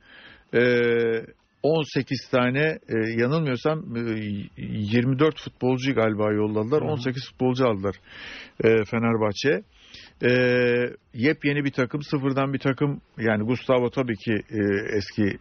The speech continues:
Speaker 1: e, futbolcusu, Altay Kale'de eski ama, e, neredeyse sıfıra yakın diyelim. E, sıfır kilometre bir takım kurup bunun üstüne, e, oyun sistematiğini oturtup, oyun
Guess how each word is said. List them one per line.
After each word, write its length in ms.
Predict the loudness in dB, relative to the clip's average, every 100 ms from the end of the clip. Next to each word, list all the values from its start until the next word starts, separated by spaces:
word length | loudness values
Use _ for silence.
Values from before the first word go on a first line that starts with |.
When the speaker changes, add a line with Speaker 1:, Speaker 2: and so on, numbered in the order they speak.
| -4
Speaker 1:
e, 120 | -4
futbolcusu, 580 | -4 -8 0 0 2 2
Altay 420 | 2 2 2 -2
Kale'de 320 | 0 -2 0
eski 260 | -2 0 0
ama, 220 | 0 -2 -8 -20 -20 -20 -20 -18 -20 -6 2
e, 60 | 4
neredeyse 840 | 4 2 0 0 -2 0 0 0 -6 -20 -20
sıfıra 640 | -16 -6 -2 2 4 2
yakın 360 | 2 -2 -6 -6 -14 -8
diyelim. 400 | 0 0 0 -4 -10 -4
E, 160 | 0 0
sıfır 320 | -2 -2 -2
kilometre 520 | 0 2 2 0 -2
bir 80 | -2
takım 300 | -2 -2 -2
kurup 300 | -2 -2 0
bunun 200 | 0 2
üstüne, 500 | 0 -2 2 2 2 -2 -20 -20 -6 2
e, 40 | 2 2 2
oyun 340 | 2 2 -2 -8
sistematiğini 760 | -6 -2 0 2 2 0 0
oturtup, 480 | 0 0 -2 -2 -4 0
oyun 240 | 0